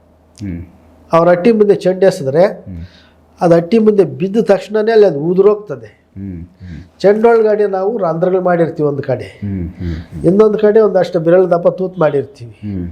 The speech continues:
Speaker 2: ಆ ರಂಧ್ರಗಳು ಮಾಡಿರೋ ಕಡೆ ಟೇಪ್ ಮಾಡಿರ್ತೀವಿ, ಅದರಲ್ಲಿ ನಾವು ಅದನ್ನೇನೋ ಸುರಿತೀವಿ ಅದರಲ್ಲಿ.
Speaker 1: ಹ್ಮ್.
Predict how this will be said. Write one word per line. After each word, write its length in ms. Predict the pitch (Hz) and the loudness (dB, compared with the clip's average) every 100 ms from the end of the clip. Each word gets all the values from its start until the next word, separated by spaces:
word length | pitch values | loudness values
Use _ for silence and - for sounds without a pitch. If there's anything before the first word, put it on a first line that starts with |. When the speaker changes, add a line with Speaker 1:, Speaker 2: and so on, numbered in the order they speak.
| - - - _ _ _ _ - - 131 | -14 -20 -20 _ _ _ _ -20 -8 0
Speaker 2:
ಆ 80 | |
ರಂಧ್ರಗಳು 420 | 127 147 180 214 214 | 2 4 4 4 4
ಮಾಡಿರೋ 340 | 220 220 214 | 4 2 2
ಕಡೆ 240 | 196 180 | 0 -2
ಟೇಪ್ 320 | 170 180 208 196 | -2 -2 -2 -2
ಮಾಡಿರ್ತೀವಿ, 760 | 170 170 151 170 202 277 269 - | -2 -4 -6 -6 -4 -6 -8 -6
ಅದರಲ್ಲಿ 480 | 160 160 160 170 190 | -2 2 4 4 2
ನಾವು 360 | 160 151 151 139 | 2 0 0 -2
ಅದನ್ನೇನೋ 440 | 131 131 151 165 | -4 -6 -2 0
ಸುರಿತೀವಿ 520 | - 151 160 160 131 | -2 -2 -4 -4 -6
ಅದರಲ್ಲಿ. 320 | 120 123 143 | -6 -2 -2
Speaker 1:
ಹ್ಮ್. 440 | 262 - - 98 | -2 -4 -12 -10